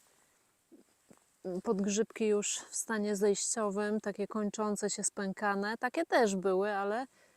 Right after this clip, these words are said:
naprawdę jestem zaskoczona ilością całkiem ładnych, młodych podgrzybków, a niektóre są bardzo, y, w fajnej formie, w dobrym stanie, niesamowicie wypasione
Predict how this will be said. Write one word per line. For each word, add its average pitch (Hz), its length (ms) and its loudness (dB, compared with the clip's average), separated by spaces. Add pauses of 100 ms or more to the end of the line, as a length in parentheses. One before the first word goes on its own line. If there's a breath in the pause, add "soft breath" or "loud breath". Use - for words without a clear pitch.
(500 soft breath)
naprawdę 240 680 0
jestem 240 320 0
zaskoczona 214 640 -2
ilością 202 560 -2
całkiem 208 440 -2
ładnych, 190 460 0
młodych 285 320 2
podgrzybków, 180 640 -2
a 233 60 2
niektóre 214 520 2 (1500 soft breath)
są 208 300 2
bardzo, 208 520 6 (360 loud breath)
y, 190 380 -4 (840 soft breath)
w - 60 -20
fajnej 202 680 0 (160 loud breath)
formie, 208 580 0
w 202 60 -2
dobrym 208 420 2
stanie, 208 500 -2
niesamowicie 208 760 -2
wypasione 196 800 0